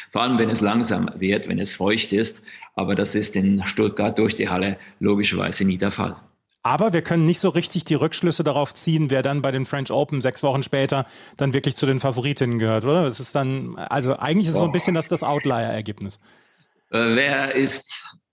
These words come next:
Speaker 1: heutzutage überhaupt favorisiert, muss
Speaker 2: Gut,
Speaker 1: man sich schon
Speaker 2: ja.
Speaker 1: fragen, auf der Frauentour. Also
Speaker 2: Ja.
Speaker 1: man kann eine Liste von dreißig Spielerinnen haben und die Siegerin ist am Ende nicht drauf. Also
Speaker 2: Ja.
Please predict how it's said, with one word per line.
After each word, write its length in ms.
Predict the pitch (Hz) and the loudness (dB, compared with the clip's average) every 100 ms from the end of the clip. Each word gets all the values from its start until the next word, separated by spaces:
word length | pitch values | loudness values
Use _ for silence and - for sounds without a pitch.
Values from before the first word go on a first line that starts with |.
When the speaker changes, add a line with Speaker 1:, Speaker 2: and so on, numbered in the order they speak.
| _ | _
Speaker 1:
heutzutage 600 | 113 123 127 120 107 117 | 0 0 0 -2 -2 0
überhaupt 360 | 117 113 127 - | 0 0 -2 -2
favorisiert, 680 | - 107 104 107 107 101 107 | -2 -2 -2 -4 -2 -4 0
muss 80 | |
Speaker 2:
Gut, 100 | 117 | 0
Speaker 1:
man 80 | 98 | -2
sich 140 | 104 - | -2 -2
schon 100 | 117 | -2
Speaker 2:
ja. 60 | |
Speaker 1:
fragen, 340 | 104 104 107 107 | 0 -2 -2 -6
auf 120 | 98 | -2
der 120 | 113 | -2
Frauentour. 640 | 113 107 104 107 117 131 | 0 -2 -2 -2 0 0
Also 300 | 113 110 107 | 0 -2 -2
Speaker 2:
Ja. 80 | 110 | -2
Speaker 1:
man 100 | 110 | -2
kann 180 | - 113 | -2 -4
eine 200 | 110 110 | -2 0
Liste 300 | 120 131 - | 2 0 -2
von 120 | 101 | -6
dreißig 320 | 110 120 117 | -2 -2 -2
Spielerinnen 500 | - - 131 131 113 | -6 -2 0 0 0
haben 260 | 110 107 113 - - - - | -2 -2 -4 -6 -20 -20 -10
und 120 | 117 | -2
die 80 | 123 | 0
Siegerin 400 | 123 156 139 123 | 2 2 2 0
ist 140 | 117 | 0
am 80 | 104 | 0
Ende 220 | 110 110 | 0 0
nicht 220 | 101 95 - | -2 -4 -2
drauf. 360 | 123 101 - - | -2 -2 -6 -6
Also 320 | 107 104 98 | -6 -4 -2
Speaker 2:
Ja. 120 | 110 | -2